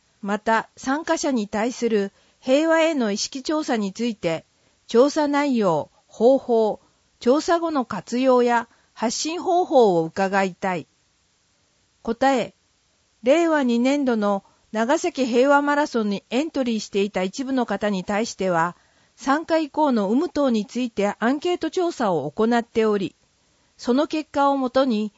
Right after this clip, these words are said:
優先エントリー枠を設けるなど調整していく。また、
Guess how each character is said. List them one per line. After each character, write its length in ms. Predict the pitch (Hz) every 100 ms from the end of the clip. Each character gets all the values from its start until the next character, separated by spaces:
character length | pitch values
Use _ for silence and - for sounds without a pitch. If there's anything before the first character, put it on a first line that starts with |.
| _ _ -
優 220 | 226 311
先 280 | - 330 320
エ 120 | 269
ン 80 | 311
ト 120 | 302
リ 140 | 311 311
ー 40 |
枠 300 | 240 226 202
を 120 | 180
設 240 | 165 180 233
け 140 | 285
る 80 | 254
な 160 | 226 190
ど 220 | 165 -
調 220 | - 196 233
整 240 | 247 233
し 100 | -
て 140 | 208
い 80 | 202
く。 300 | 190 190 180 _ _ _ _ _ _ _ -
ま 180 | 214 226
た、 300 | 240 240